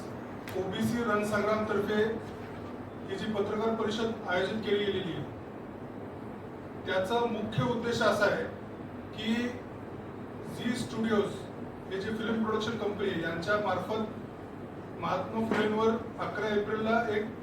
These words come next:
चित्रपट येतोय आणि त्या चित्रपटामध्ये त्याचा रिलीज त्यांनी टीजर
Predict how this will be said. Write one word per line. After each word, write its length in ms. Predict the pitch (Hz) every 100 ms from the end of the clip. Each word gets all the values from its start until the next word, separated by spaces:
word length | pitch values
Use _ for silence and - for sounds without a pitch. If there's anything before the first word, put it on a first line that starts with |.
| - -
चित्रपट 380 | 202 220 208
येतोय 1300 | 190 - - - - - - - - - - - - 160
आणि 440 | 170 208 226 240 220 - - - - - - - - -
त्या 200 | 214 220
चित्रपटामध्ये 840 | 233 220 247 254 247 247 247 240 262 262 - - - - - - - - - - - - - -
त्याचा 480 | 196 190 240 247 247
रिलीज 400 | 202 208 247 -
त्यांनी 260 | 240 233 240
टीजर 540 | 240 220 220 240 247